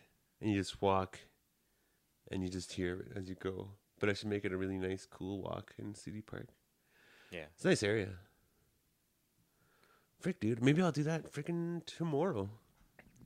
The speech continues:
Speaker 1: Go
Speaker 2: City
Speaker 1: scout
Speaker 2: Park, is
Speaker 1: locations.
Speaker 2: that kind of where there's that, uh, that gondola?
Speaker 1: Gondola? No,
Speaker 2: No.
Speaker 1: that's more, that's more,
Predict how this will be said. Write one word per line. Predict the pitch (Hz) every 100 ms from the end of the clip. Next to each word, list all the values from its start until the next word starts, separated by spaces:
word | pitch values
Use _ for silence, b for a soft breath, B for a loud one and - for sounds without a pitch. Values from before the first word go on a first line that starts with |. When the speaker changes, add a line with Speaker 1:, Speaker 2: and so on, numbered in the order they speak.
| -
Speaker 1:
Go | -
Speaker 2:
City | 101 - 107
Speaker 1:
scout | 92
Speaker 2:
Park, | - 104 104
is |
Speaker 1:
locations. | 101
Speaker 2:
that | 98 98
kind | - 101 101
of | -
where | 92 92 90
there's | 90 87 -
that, | 82 80 - -
uh, | 76 76 71 76 - _ _ _ _ _ _ _ _
that | - 78 -
gondola? | 78 76 73 78 95 120 - _ _ _ _ -
Speaker 1:
Gondola? | 101 110 151 135
No, | 127 120 117 113 110
Speaker 2:
No. | 110
Speaker 1:
that's | 110 120
more, | 113 107
that's | 98 107
more, | 117 107 98 95